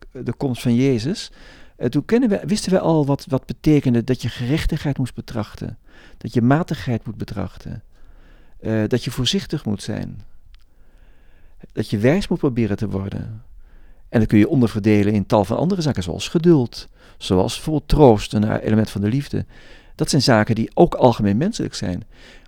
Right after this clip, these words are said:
Of om het anders te formuleren, het is zo jammer dat heel veel mensen die zichzelf voor humanist houden, eh, zich min of meer opstellen tegenover mensen die christen zijn. Maar in feite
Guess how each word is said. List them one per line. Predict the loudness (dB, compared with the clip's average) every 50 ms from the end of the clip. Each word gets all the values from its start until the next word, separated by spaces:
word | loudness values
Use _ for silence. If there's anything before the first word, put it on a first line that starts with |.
| -16 -2
Of | 0 2 2
om | 2 2
het | -2 -4 -6
anders | -4 -2 -2 -2 -2
te | -4 -4
formuleren, | -2 -2 0 0 0 0 0 0 0 -2 -4 -6 -8 -10 -16 -20 -20 -20 -20 -20 -20 -20 -20 -20 -18
het | -14 -10 -8 -6
is | -2
zo | 2 2 6
jammer | 6 6 6 8 6 4 4 2 -2 -14 -18 -20 -20 -16 -6
dat | 0 2 2 2 2
heel | 4 4 4 6
veel | 6 4 2
mensen | 2 2 2 0 -2 -2 -2
die | -2 -2
zichzelf | -2 -2 -4 -4 -4 -4 -2 -2
voor | 0 0
humanist | 2 2 2 2 2 0 -2 -2 -2
houden, | 0 0 2 0 0 -2 -4 -6 -10 -14 -20 -20 -20 -20 -20 -20 -20 -20 -20 -20 -20 -20 -20 -6 0
eh, | 2 4 4 4
zich | 4 2 0 0 -2 -8 -10 -6
min | -2 0 2 2 2
of | 2 2
meer | 2 0 2
opstellen | 0 0 0 0 0 0 0 0 0 0 0
tegenover | -2 -4 -2 -2 -2 -2 -2 -2 -2
mensen | -2 -4 -4 -4 -6
die | -8 -8 -10 -12
christen | -10 -6 -4 -4 -4 -4 -4 -6 -4 -4
zijn. | -4 -4 -4 -6 -8 -10 -12 -16 -20 -20 -20 -20 -20 _ _ -20 -20 -20 -20 -18 -8
Maar | -4 -2 -2
in | -2
feite | -2 0 2 2 4 4 2 0 -2 -4 -4 -6